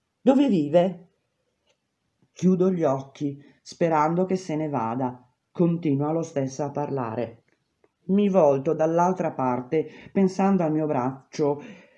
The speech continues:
È sempre lì. "Danni ai centri nervosi, paralizzata", sento che dicono. Non mi era mai successo di pensarci. Non è poi così male, ricordo d'essermi detta. Riuscirò a conviverci,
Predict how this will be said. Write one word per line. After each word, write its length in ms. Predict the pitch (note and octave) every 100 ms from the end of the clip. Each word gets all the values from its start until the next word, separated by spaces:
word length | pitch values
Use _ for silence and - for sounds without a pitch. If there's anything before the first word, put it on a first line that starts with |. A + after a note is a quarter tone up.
| _ _ _
È 140 | - F3+
sempre 340 | F3+ E3+ E3+
lì. 340 | E3 C3 B2+ B2+ _ _ _ _ _ _
"Danni 480 | C#3+ D#3+ F#3 F#3 F#3
ai 60 | F3
centri 360 | F#3+ F#3+ F#3+
nervosi, 680 | F#3+ E3+ F#3 E3 B2 A#2 -
paralizzata", 1120 | D#3 D3 D3+ D3+ C#3 E3 C3+ - B2+ A#2+ - _
sento 500 | - D#3 C3+ C3 D3
che 140 | C#3
dicono. 640 | B2+ B2+ B2+ B2+ A#2+ - _ _ _ _ _ -
Non 220 | E3 E3+
mi 160 | F3
era 300 | F3+ D#3+ C3
mai 320 | C#3+ D3+ D3+ C3+
successo 640 | C3+ B2+ - D#3 D#3 E3
di 100 | C#3+
pensarci. 960 | D3 C#3+ C3+ B2 A2 G#2 - - A#2+ - - _
Non 320 | - E3 E3 E3
è 120 | -
poi 220 | D#3 D3+
così 300 | D3+ C3 D3
male, 680 | D3+ B2+ A#2 A2+ A#2+ - -
ricordo 520 | C3+ C#3 D#3 C#3 B2+
d'essermi 520 | C3+ C3 B2+ C3+ C3 C3
detta. 560 | B2+ A#2+ - A#2+ A2+ - _ _
Riuscirò 600 | - D3+ E3+ E3+ E3 E3
a 160 | D#3 D#3
conviverci, 1120 | D#3 D3 D3 F3 C3+ B2 B2 B2 - A2+ A#2